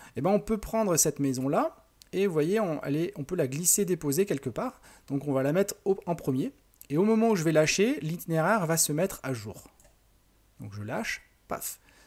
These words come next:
Donc là, le départ, hop, il va arriver, on va faire la maison un en premier. Puis ensuite la maison trois, parce que c'est indiqué que la deuxième maison, c'est la maison trois, puis ensuite la maison deux. Donc vous avez compris comment ça marche. Donc,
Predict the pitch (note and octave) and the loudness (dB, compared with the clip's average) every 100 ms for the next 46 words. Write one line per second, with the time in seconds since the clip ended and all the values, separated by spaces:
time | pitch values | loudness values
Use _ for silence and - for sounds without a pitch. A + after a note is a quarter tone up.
0 | _ A#2 - F3+ A3 D3+ D3 D3 G3 A3+ | _ -14 0 2 4 2 0 2 2 2
1 | - - C4+ - - - C#3+ D#3+ D#3 D#3 | 0 -6 -6 -8 -18 -10 -2 0 0 -2
2 | F#3 - C#3 C#3 - E3+ D3+ F3 F3 - | -6 -6 -4 -2 -2 -2 0 0 -2 -2
3 | G#3+ - E3+ F#3 C#3+ C3 - - - G#3 | -4 -4 -2 -2 -2 -4 -10 -20 -2 2
4 | A3 - A3+ E3+ D3 C3+ C3 A#3 A#3 D#3 | 4 2 0 2 2 0 0 0 0 -2
5 | C3+ C#3 B2+ B2+ - E3 - A#2+ A#2 B2 | -2 -4 -4 -6 -4 -4 -4 -6 -6 -4
6 | B2+ A#2+ D#3+ F3 A2+ A2+ A2+ G#2 - E3+ | -4 -2 0 0 -4 -6 -10 -12 -6 -2
7 | E3+ E3+ - - B2 A#2 A#2 G#2 - - | 0 -2 -8 -12 -12 -12 -12 -14 -18 -20
8 | - - - - _ E3 F#3 E3 C3+ A#2 | -20 -20 -20 -20 _ -2 0 2 0 0
9 | B2 D#3+ C#3+ A#2 A2 B2+ D#3+ - C3 | -6 -6 -6 -8 -8 -4 -4 -4 -6